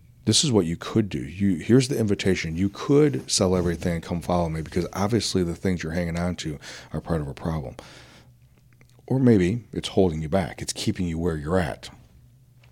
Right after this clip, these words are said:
Maybe metaphorically, that's what that meant. But we don't know what he did later. Maybe he just kept doing what he'd always been doing.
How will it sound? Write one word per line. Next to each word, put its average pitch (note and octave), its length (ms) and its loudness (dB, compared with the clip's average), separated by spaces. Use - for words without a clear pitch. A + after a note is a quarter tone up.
Maybe F#2+ 220 2
metaphorically, F2 640 2
that's F2+ 260 -2
what E2+ 140 -6
that - 160 -10
meant. A#1 240 -16
But B2 140 2
we C#3 100 6
don't A#2 400 4
know G2+ 260 4
what E2 280 0
he E2 120 -2
did D#2+ 220 -4
later. D#2+ 400 -6
Maybe F#2 220 2
he D3+ 40 4
just D3 220 0
kept C#3 220 2
doing A2+ 260 6
what G2 100 4
he'd F2 140 0
always D#2+ 260 -2
been D2+ 140 -8
doing. C#2+ 280 -10